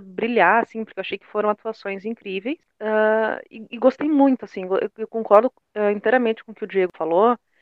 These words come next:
que a gente tinha expectativas que acabaram não se consolidando por N motivos, né?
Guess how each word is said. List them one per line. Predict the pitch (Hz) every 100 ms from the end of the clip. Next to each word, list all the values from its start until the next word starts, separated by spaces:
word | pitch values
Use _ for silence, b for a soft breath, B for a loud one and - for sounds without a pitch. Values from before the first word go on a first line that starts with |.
| _
que | 214
a |
gente | 220 -
tinha | - 269 294 - _
expectativas | - - 247 240 - 240 247
que | - - 349
acabaram | 320 - 233 220 220
não |
se | 208
consolidando | 220 220 233 254 214 208 262
por | - 311
N | 262 254
motivos, | 320 - 233 220 175
né? | 165 180